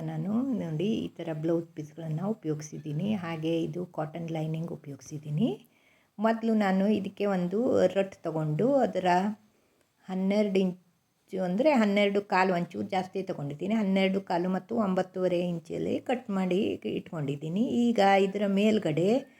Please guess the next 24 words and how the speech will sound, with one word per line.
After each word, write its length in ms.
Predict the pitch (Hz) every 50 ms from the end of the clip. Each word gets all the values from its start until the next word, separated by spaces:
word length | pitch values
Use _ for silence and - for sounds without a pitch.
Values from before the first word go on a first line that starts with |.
| _ _ _ _ -
ನಾನು 360 | 202 208 214 202 190 190 202
ಮಿಡ್ಲ್ 380 | 214 233 233 233 226 233 240 233
ಪಾಯಿಂಟ್ 440 | 220 202 185 170 - - 175 165 -
ತೆಗೆದು 340 | 160 156 151 147 165 190 233 277 320 339 330 _ _ _ _ _ _ _ _ _ _ -
ಮಿಡ್ಲ್ 360 | 185 214 214 208 220 247 247
ಪಾಯಿಂಟಿಂದ 1000 | - - 214 196 180 175 - 175 170 160 165 160 160 - 180 180 180 175 180 180 190 214 240 208 202
ಆಮೇಲೆ 400 | 202 185 190 202 190 190 214 269
ಸೈಡಿಗೆ 760 | 277 - - 202 196 214 220 202 202 165 156 170 190 220 240
ಎರಡು 260 | 220 196 190 190 220 233
ಕಡೆ 340 | - 214 170 175 180 202
ಎರಡೆರಡು 440 | 196 185 180 180 208 214 220 214 214
ಇಂಚಿಗೆ 440 | 196 170 156 156 165 156 175 214 220
ಗುರ್ತ 320 | 226 233 220 - - -
ಹಾಕ್ಕೊಂಡು 640 | 190 170 156 151 - - - 151 139 147 147 180 247 349 427 - - _ _ _ _ _ _ _ _ _ -
ಅಲ್ಲಿ 340 | - 247 247 220 208 226 254
ಒಂದು 460 | 262 247 214 214 208 208 233 240 -
ನೋಡಿ 320 | - 202 208 202 190 220 240
ಹೀಗೆ 280 | 226 214 185 190 202
ಡಬ್ಬದ 380 | 202 202 196 180 196 202 196 196
ಮುತ್ಲ 280 | 202 202 202 - 190 175
ತಗೊಂಡು 500 | 160 - 151 151 156 156 165 202 262 359
ರೌಂಡ್ 320 | 392 339 302 294 277 254 240
ಶೇಪ್ 300 | - - 208 - - -
ಕೊಡ್ತೀನಿ. 500 | 160 156 - - - 156 147 151 151